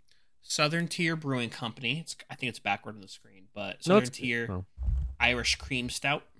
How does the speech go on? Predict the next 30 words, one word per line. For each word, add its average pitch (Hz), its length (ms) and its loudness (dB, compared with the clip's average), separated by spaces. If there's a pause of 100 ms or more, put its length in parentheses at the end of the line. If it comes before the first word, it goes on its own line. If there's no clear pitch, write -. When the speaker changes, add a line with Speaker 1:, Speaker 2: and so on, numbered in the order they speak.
(1500)
Speaker 1:
Um, 107 600 0 (180)
got 120 160 6
this 123 180 4
at 123 140 -2
the, 110 300 8
the 113 100 0
local 117 540 2 (300)
brewery, 127 720 2 (160)
not 104 180 -14
brewery, 98 560 -14
but 113 200 -14
the, 104 240 -4
uh, 98 220 -2 (1040)
the, 123 220 -8
the 113 160 2
alcohol 113 560 -2
shop. - 440 -4 (300)
Speaker 2:
The 113 100 0
beer, 131 540 8 (140)
beer 143 240 4
store. 90 640 -4
Speaker 1:
<laughs> - 40 -20 (760)
No, 180 380 6
no, 160 180 6
no, 135 200 4
no, 143 160 4
the, 117 300 4
the 123 120 0
beer 131 260 8
shop, 117 400 6